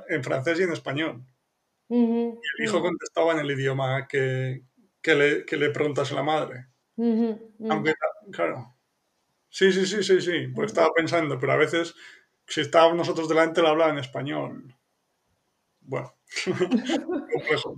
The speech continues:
Speaker 1: sí.
Speaker 2: Sí, es que, es que hay contextos.
Speaker 1: Ahora sabe todos los idiomas a la larga y los sabe separar como hace tan chica. O chico, en este caso, tu, tu hijo.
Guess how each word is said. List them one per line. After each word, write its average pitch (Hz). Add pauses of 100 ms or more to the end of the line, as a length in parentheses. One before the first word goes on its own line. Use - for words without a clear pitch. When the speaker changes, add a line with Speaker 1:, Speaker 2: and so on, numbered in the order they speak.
Speaker 1:
sí. 135 (800)
Speaker 2:
Sí, 226
es 214
que, 214
es 196
que 220
hay 208
contextos. 214 (2500)
Speaker 1:
Ahora 156
sabe 170
todos 165
los 160
idiomas 170
a 160
la 147
larga 185
y 170
los 143
sabe 165
separar 170
como 151
hace 185 (480)
tan 139
chica. 131 (760)
O 135
chico, 147
en 139
este 139
caso, 139
tu, 131
tu -
hijo. -